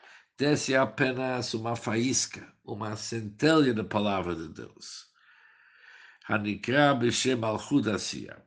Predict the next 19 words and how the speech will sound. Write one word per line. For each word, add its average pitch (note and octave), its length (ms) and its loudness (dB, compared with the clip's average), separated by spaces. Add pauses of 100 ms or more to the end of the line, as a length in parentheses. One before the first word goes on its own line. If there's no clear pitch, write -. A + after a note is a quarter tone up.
(140)
E G#2+ 60 -8
a G2+ 60 -8
palavra B2+ 480 0
de A2+ 140 2
Deus, G#2+ 380 0
vimos A2+ 360 -4
antes B2 480 -4
que - 140 -4
é G2 40 0
chamado G2+ 840 -4 (440)
Malchut G#2+ 480 2
Asiyah. E2 560 -2 (640)
Do G#2+ 120 0
Malchut G#2+ 560 0
Asiyah C3 480 2
desce D3 440 2
apenas C#3+ 540 2
uma C3+ 160 -2
faísca. B2+ 560 -2